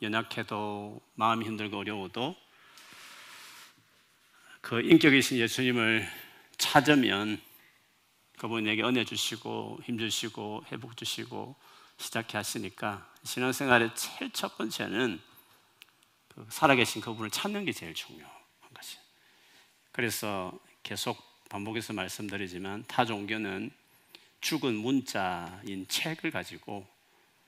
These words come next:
그 책을 보면서 자기가 열심히 지키려고 하는, 자기 하기 나름인 거죠. 자기 힘을 믿고 살아가는 게 중요한 것이지만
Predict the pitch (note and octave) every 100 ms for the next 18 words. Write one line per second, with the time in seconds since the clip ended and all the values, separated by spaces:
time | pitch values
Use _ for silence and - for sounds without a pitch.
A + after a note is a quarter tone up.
0 | _ _ - A#2 - D3 C3+ B2+ A#2 G#2
1 | - G2+ - A2+ G#2+ A2+ B2+ A2+ - D#3
2 | - F#2+ E2+ D#2+ D#2 D2+ - - - -
3 | - - - _ _ A2 C3 D3+ E3 G#3+
4 | G3+ G2+ A2 A2 F2+ - E2+ D#2 - A2
5 | A#2+ D3+ C#3 A2+ - - E2 E2+ - -
6 | - A#2+ A2+ F#2+ F2+ F2+ - D#2+ F2+ G2+
7 | F#2+ - F#2 - E2+ F2+ E2